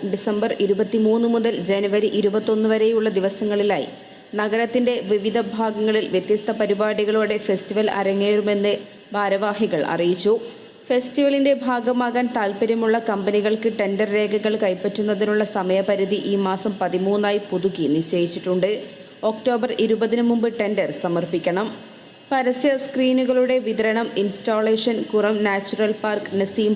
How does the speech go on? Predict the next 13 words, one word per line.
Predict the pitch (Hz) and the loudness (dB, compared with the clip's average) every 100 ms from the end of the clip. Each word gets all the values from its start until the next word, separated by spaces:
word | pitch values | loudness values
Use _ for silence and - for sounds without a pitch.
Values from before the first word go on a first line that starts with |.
| 220 | 0
പാർക്ക്, | 214 208 - 185 | -2 -4 -4 -4
അമ്രാത്ത് | 190 196 202 214 208 | 0 0 -2 -4 -2
പാർക്ക് | 208 214 - 185 | -2 -2 -2 0
എന്നിവിടങ്ങളിലെ | 196 208 208 208 214 220 220 | 0 0 0 0 0 0 0
തിയേറ്ററുകളുടെ | 196 190 190 196 202 208 208 214 | 2 0 -2 -2 0 2 2 0
പ്രവർത്തനം, | 202 185 185 - 196 220 - - - - - | 0 0 0 0 -2 -2 -8 -16 -18 -8 -2
ഇതിന്റെ | 220 240 233 233 226 | 0 2 2 0 2
രൂപകൽപ്പനയും | 214 208 220 220 220 220 220 233 202 | 2 2 0 0 0 0 2 2 2
നിർമ്മാണവും | 196 202 202 202 208 220 - | 0 0 0 0 0 0 0
എന്നിവയാണ് | 190 202 208 208 170 147 | 0 2 2 2 0 0
പ്രധാന | 185 180 185 202 202 | 0 0 -2 -2 -2
ടെൻഡറുകളിൽ | 196 196 202 185 185 151 - | -2 0 0 2 2 0 0
ഉൾപ്പെടുന്നത്. | 170 170 180 175 170 | -2 0 -2 0 0